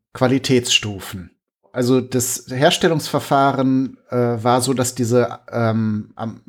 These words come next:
diese Tongefäße einfach in die Sonne gestellt wurden. Bei der Fermentation, äh, kann man sich natürlich vorstellen, der Fisch zersetzt sich natürlich, auch wenn er nicht verdirbt, aber,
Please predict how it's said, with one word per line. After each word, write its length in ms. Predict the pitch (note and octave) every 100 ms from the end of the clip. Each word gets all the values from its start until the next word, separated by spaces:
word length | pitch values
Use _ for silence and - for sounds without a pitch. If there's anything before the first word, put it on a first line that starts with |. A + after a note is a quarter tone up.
| A#2
diese 760 | A#2 G#2+ A#2 A2+ A2 - - -
Tongefäße 800 | D3 F3 E3 - D3 C#3+ -
einfach 260 | C3 C3 -
in 80 | C#3
die 80 | A#2
Sonne 320 | A2+ D#3 F#3
gestellt 580 | F#3+ - E3+ F3+ F#3 E3+
wurden. 520 | E3 E3+ F#3 G#3 - - - - - _
Bei 400 | A#2 A2+ B2+ D#3+
der 260 | E3 D3 C#3+
Fermentation, 1160 | - C#3+ C3+ B2 C3+ - - C3+ D3 C#3+ C#3 - _ -
äh, 200 | A#2+ A#2+
kann 180 | A#2 C3
man 120 | B2+
sich 140 | A2+
natürlich 360 | C3 B2 C3 A#2+
vorstellen, 580 | - C#3 D3+ - D3+ C#3
der 120 | B2+
Fisch 380 | - D3+ - -
zersetzt 480 | C#3 B2 D#3+ - -
sich 180 | C3+
natürlich, 440 | C3 B2 B2 B2+ B2+
auch 140 | B2+
wenn 100 | C3
er 60 | B2
nicht 300 | A#2+ - - - -
verdirbt, 680 | - C3 A2+ C3+ F#3 - -
aber, 280 | B2 B2